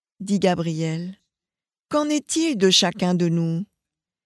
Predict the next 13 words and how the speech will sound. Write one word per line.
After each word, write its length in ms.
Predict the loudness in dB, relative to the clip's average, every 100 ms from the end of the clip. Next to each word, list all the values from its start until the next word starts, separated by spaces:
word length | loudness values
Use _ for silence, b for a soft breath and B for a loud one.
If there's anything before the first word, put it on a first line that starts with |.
| -6
Si 160 | 2
nous 140 | 4 6
nous 180 | 4 2
contentons 840 | 0 0 2 0 0 0 2 4
de 280 | 4 2 0
faire 400 | -4 -4 -2 -2
grâce 640 | -4 -8 -2 2 2 0 -2
à 120 | -2
notre 340 | 0 -2 -2 -4
prochain 760 | -4 -4 -2 0 2 2 2 0 B B _ _
et 140 | 0 2
lui 200 | 0 -2
pardonnons, 840 | -2 0 0 0 2 2 0 -2